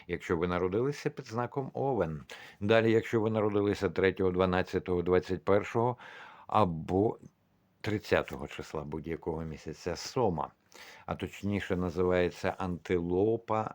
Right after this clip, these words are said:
Соми. Сома — бог місяця, він же Чандра, він пов'язаний з календарними датами, можливо, ви забули про день народження якоїсь людини, зателефонуйте їй. Якщо треба кудись їхати,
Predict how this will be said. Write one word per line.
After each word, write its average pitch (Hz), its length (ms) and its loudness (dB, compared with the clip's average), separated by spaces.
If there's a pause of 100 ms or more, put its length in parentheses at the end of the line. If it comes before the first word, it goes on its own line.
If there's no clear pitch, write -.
Соми. 80 680 -6 (300)
Сома — 131 380 0
бог 90 320 -2
місяця, 90 680 -4
він 87 180 -2
же 78 120 -4
Чандра, 85 640 -2 (240)
він 120 140 0
пов'язаний 92 540 4
з - 80 -12
календарними 87 760 0
датами, 85 520 -2
можливо, 90 480 -2
ви 87 140 -2
забули 85 540 0
про 85 280 -2 (260)
день 90 260 0
народження 90 600 -2
якоїсь 90 480 -2
людини, 85 500 -4
зателефонуйте 82 920 -4
їй. 87 320 -2
Якщо 90 320 -2
треба 101 300 -2
кудись 95 440 -6
їхати, 110 500 -4